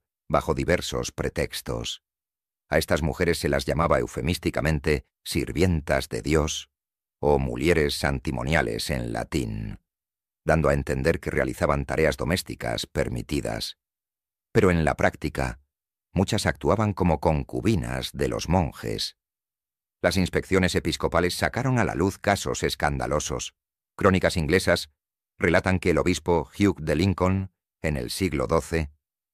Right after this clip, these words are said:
descubrió en la abadía de Abingdon, Inglaterra, y en Cluny, Francia, varias mujeres alojadas entre los monjes.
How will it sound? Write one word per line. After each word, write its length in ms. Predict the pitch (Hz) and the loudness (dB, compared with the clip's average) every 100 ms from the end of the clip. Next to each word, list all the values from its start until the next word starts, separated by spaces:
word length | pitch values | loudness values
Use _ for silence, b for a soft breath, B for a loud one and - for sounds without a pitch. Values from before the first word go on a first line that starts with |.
| _ | _
descubrió 420 | - 92 - 82 139 | -2 0 0 2 2
en 100 | 127 | 2
la 80 | |
abadía 300 | 98 78 101 | 2 2 2
de 140 | 87 73 | 4 4
Abingdon, 640 | 76 76 76 73 76 85 - _ | 2 2 2 2 0 -4 -10 _
Inglaterra, 720 | 82 69 60 - 90 67 65 64 _ _ _ | -4 -4 -4 0 0 2 -4 -6 _ _ _
y 120 | 80 | -2
en 120 | 76 67 | -2 -2
Cluny, 460 | 65 65 92 90 _ _ _ | -4 0 0 0 _ _ _
Francia, 640 | - 76 67 71 69 62 _ _ _ _ | 0 0 -2 -4 -4 -4 _ _ _ _
varias 300 | 76 80 78 | 0 2 0
mujeres 380 | 78 76 80 73 | 0 -2 -2 -2
alojadas 520 | 64 57 92 64 - | -4 0 0 0 -2
entre 320 | 80 69 - | -4 -4 -6
los 220 | 62 60 80 | -8 -6 -4
monjes. 560 | 67 60 69 60 - | -6 -6 -6 -6 -8